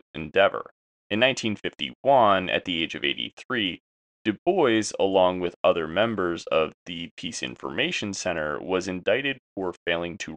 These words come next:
register as an agent of a foreign power. The charges were essentially a claim that they were acting on behalf of the Soviet Union.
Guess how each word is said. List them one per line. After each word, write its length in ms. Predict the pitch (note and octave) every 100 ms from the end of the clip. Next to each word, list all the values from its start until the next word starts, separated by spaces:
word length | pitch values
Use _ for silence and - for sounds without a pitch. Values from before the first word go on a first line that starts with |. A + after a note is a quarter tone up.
| -
register 640 | - - G#2 - F2 D#2+
as 140 | E2+ F2+
an 120 | E2 -
agent 400 | F2 F2 E2 D#2 -
of 60 | -
a 60 | -
foreign 280 | C2 B1+ G1+
power. 420 | - E2+ C#2 G1+ - _ _ _ _ _ _
The 60 | G#2+
charges 500 | - D3+ G3 E3+ C3+
were 180 | C3 A2
essentially 540 | G2 A2 G2+ F#2+ D#2
a 260 | A1+ - -
claim 520 | C#3 C#3+ A#2+ G2+ F#2+ F2+ -
that 140 | F2
they 320 | F#2 F#2 F2 F2+
were 160 | F#2 -
acting 580 | G2 A2+ - D2+ C2+ C2
on 320 | C2 D2 D2 A#1+ _
behalf 560 | - - - B2 E2+ C#2+ -
of 100 | E2 -
the 60 |
Soviet 400 | - C#2+ - -
Union. 360 | A#1 F#2+ E2+